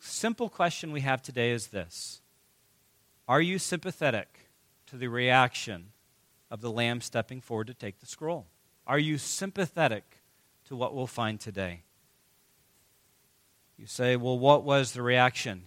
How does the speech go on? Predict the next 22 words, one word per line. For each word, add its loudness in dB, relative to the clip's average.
Young -2
people, -2
take -4
your -4
Bibles, 4
look -2
at -6
the -2
end 0
of -6
chapter -2
five, 2
and -8
notice 0
the -6
very -2
last 2
word 2
of -4
the -16
chapter. 0
What 2